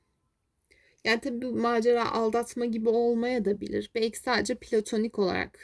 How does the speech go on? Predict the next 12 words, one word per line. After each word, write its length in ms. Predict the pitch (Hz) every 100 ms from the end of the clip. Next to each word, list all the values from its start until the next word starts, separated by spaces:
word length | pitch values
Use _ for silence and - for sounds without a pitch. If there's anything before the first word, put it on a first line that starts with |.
| -
şeydiniz 640 | - 202 196 208 202 233 -
ve 100 | 220
işte 260 | 214 -
kadınların 500 | 220 226 208 208 220
arasında 300 | 202 196 220
popüler 380 | - 208 214 214
olmayı 400 | 208 202 202 202
seviyor. 720 | 208 - 180 180 190 202 214 220 - - - _ -
Ee, 40 | - 62 - 202 - _ _ _ _ _ _ _ _ _ - _ _ _ -
yani 240 | 233 220 -
adım 260 | 220 311
atmak 340 | 302 226 214